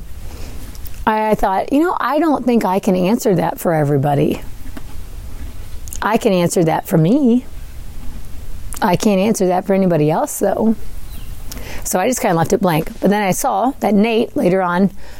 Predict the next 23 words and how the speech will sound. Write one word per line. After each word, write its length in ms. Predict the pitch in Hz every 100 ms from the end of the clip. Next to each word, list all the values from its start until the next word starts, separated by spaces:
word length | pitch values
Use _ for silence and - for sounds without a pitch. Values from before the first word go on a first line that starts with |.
| -
wrote 240 | - 190 202
under 300 | 208 175 160
it, 220 | 175 - - - -
"Symbiosis." 1000 | - 226 190 165 156 143 - 240 - - - - - - - - - - - - - - - - - - - - -
And 100 | 185
I 80 |
thought, 240 | 170 165 -
"That's 440 | 220 254 - - - - - - -
really 300 | 175 156 180
interesting." 540 | 214 311 - - - - - - - - - - - - - - -
And 180 | 190 202
then 180 | 185 185 -
Avriella, 840 | 214 233 185 180 190 214 175 202 226 226
my 140 | 185
youngest, 560 | 170 170 156 160 - -
she 220 | - 262
wrote 200 | 208 170
under 240 | 160 151
it, 180 | 175 - - - - - -
"To 240 | - 240 214
embrace 520 | 185 170 202 220 -
yourself 400 | 262 - 226 226
fully 800 | - - - 208 156 143 151